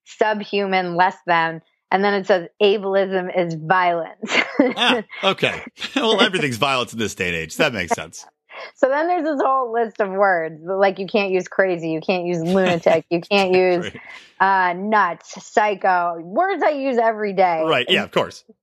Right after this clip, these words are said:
Speaker 2: Well, retard's
Speaker 1: Uh,
Speaker 2: already been stricken. We can't
Speaker 1: oh,
Speaker 2: use retard
Speaker 1: no,
Speaker 2: ever
Speaker 1: that's
Speaker 2: again.
Speaker 1: like the N word. You can't,
Speaker 2: Yeah,
Speaker 1: you
Speaker 2: you
Speaker 1: can't
Speaker 2: can't ever
Speaker 1: say
Speaker 2: say retard anymore.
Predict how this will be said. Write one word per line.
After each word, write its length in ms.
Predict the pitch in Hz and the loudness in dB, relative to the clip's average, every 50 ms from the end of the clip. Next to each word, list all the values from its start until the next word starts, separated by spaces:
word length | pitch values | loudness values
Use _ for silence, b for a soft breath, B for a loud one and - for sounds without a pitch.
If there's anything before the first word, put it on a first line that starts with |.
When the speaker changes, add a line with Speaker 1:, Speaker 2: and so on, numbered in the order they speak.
| _ _ _ _ 151 | _ _ _ _ -4
Speaker 2:
Well, 140 | 156 156 | -4 -2
retard's 500 | 139 185 202 196 196 190 185 180 160 - | 2 2 4 4 4 2 2 0 0 0
Speaker 1:
Uh, 40 | 151 | 0
Speaker 2:
already 180 | 143 143 139 135 | 0 0 0 -2
been 120 | 127 123 | -4 -6
stricken. 380 | - - - 151 120 - 110 104 | -6 -4 -2 -2 -2 -2 -4 -6
We 80 | 104 | -4
can't 240 | - 135 131 226 247 | -2 0 2 2 4
Speaker 1:
oh, 180 | 254 254 254 240 | 4 4 2 2
Speaker 2:
use 80 | 220 | -2
retard 120 | - - 208 | -2 -2 -2
Speaker 1:
no, 60 | 202 | -2
Speaker 2:
ever 120 | 185 180 165 | -2 -2 0
Speaker 1:
that's 300 | 180 180 196 220 - - | 2 2 2 2 2 0
Speaker 2:
again. 80 | 262 | 0
Speaker 1:
like 100 | 262 - | 0 -2
the 120 | - 185 180 | -4 -2 0
N 200 | 180 190 185 170 | 0 0 0 -2
word. 260 | 156 151 151 151 151 | -4 -6 -6 -4 -4
You 100 | 160 170 | -4 -4
can't, 340 | 165 - 196 170 160 156 104 | -2 0 0 0 0 0 0
Speaker 2:
Yeah, 120 | 123 123 113 | 2 2 2
Speaker 1:
you 60 | 104 | 2
Speaker 2:
you 40 | - | 2
Speaker 1:
can't 120 | 190 170 | 2 0
Speaker 2:
can't 120 | 143 131 131 | 0 0 -2
ever 140 | 127 120 113 | -4 -2 0
Speaker 1:
say 100 | 101 160 | 0 0
Speaker 2:
say 80 | 117 208 | 0 0
retard 340 | 202 98 87 - 92 85 82 | -2 -6 -6 -6 -6 -6 -6
anymore. 320 | 82 85 80 82 82 76 | -10 -12 -16 -18 -20 -20